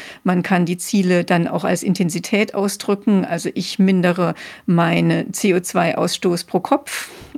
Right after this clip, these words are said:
ähm, und hab das dann nicht als absolutes Ziel. Dann haben sehr viele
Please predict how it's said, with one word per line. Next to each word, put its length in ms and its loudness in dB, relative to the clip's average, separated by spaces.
ähm, 200 2
und 320 0
hab 200 -4
das 240 -2
dann 160 0
nicht 240 -2
als 180 -2
absolutes 680 -2
Ziel. 340 2
Dann 180 4
haben 140 4
sehr 240 4
viele 580 2